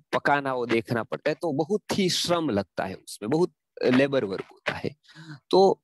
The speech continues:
अ, छोटा मोटा यदि है दो, पाँच, दस किलो का तो वो बनाना, अ, अ, तो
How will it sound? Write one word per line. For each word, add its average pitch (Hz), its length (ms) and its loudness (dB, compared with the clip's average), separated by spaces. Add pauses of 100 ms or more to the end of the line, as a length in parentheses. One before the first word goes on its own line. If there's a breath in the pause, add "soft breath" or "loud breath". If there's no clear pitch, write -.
(140)
अ, 175 120 6
छोटा 160 380 0
मोटा 170 380 4
यदि 156 280 4
है 147 240 8
दो, 127 340 -2
पाँच, 127 260 -2
दस 117 260 -2
किलो 110 220 0
का 139 140 -2
तो 156 160 -4
वो 147 140 0
बनाना, 139 600 -2 (100)
अ, 131 400 -2
अ, 123 160 0 (160)
तो 127 300 -2